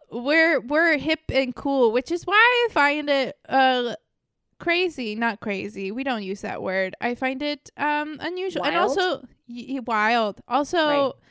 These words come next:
Speaker 1: since you're a huge K-pop fan, that you're not on TikTok because it's huge.
Speaker 2: Sometimes I regret it, but honestly, I feel like all the TikToks that are so successful make it onto the Twitter dash, and I'm like,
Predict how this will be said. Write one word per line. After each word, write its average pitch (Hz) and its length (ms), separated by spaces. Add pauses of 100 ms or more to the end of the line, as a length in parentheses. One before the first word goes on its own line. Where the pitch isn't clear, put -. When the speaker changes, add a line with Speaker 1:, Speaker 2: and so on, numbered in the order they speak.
(240)
Speaker 1:
since 285 360
you're 269 180
a 262 80
huge 269 380
K-pop 285 400
fan, 233 180
that 240 140
you're 302 120
not 359 280
on 254 100
TikTok - 500
because 240 600 (260)
it's 262 220 (160)
huge. 415 600 (1500)
Speaker 2:
Sometimes 381 460
I 370 100
regret 175 400
it, 269 220
but 208 100
honestly, 233 480
I 202 100
feel 208 200
like 220 300 (300)
all 190 220
the 190 120
TikToks 185 580
that 170 220
are 156 220
so 165 320
successful 170 960
make 175 340
it 185 80
onto 170 240
the 170 100
Twitter 165 300
dash, 220 520
and 202 100
I'm 185 140
like, 175 300